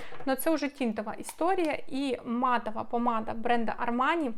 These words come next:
А, схожа на неї лише помада від мак, е, теж в такій текстурі. Це у нас відтінок п'ятсот, Lip Maestro. Це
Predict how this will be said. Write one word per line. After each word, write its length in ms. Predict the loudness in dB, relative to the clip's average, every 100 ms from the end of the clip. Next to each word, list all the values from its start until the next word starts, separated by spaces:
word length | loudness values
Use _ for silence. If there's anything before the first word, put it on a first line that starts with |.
| -4 -4 -2
А, 160 | -2 -4
схожа 480 | -4 6 8 8 10
на 120 | 10
неї 320 | 10 8 4
лише 400 | 2 0 2 0
помада 500 | 0 -2 0 0 -2
від 260 | -2 -6 -2
мак, 340 | -2 -2 -2
е, 240 | -2 -2 -4 -8 -4
теж 160 | -2 -2
в 100 | -4
такій 280 | -4 -2 -2
текстурі. 640 | -4 -4 -2 2 4 4 4 4 4 2
Це 120 | 2
у 60 | 2
нас 240 | 4 2
відтінок 380 | 2 2 0 0 -2
п'ятсот, 520 | 4 6 8 6 2
Lip 180 | -2 0
Maestro. 680 | 0 4 6 4 4 4 6
Це 400 | 6 4 2